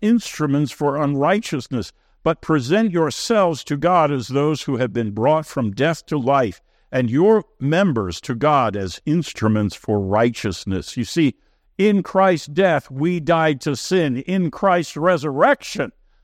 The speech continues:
not only is he the first fruits of those who believe, the early harvest that testifies to our own physical resurrection, but in his resurrection and our identity in Christ,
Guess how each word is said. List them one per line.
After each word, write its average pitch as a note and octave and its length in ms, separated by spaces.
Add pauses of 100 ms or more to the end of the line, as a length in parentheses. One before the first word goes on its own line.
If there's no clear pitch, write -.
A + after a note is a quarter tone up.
(100)
not A#3+ 300
only G#3 300
is D3 180
he E3 120
the B2+ 180
first F#3+ 380
fruits G3+ 340
of C#3 140
those F3+ 320
who D#3+ 80
believe, C3+ 480
the D3+ 180
early G3+ 360
harvest F3+ 540
that D#3+ 180
testifies F3 680
to E3 100
our D#3 200
own G#3 320 (220)
physical A#3+ 500
resurrection, D3+ 760 (240)
but G3 180
in C4 220
his A3 280
resurrection G3+ 760
and F#3+ 200
our F3 200
identity F#3+ 800
in B3+ 220
Christ, A3+ 600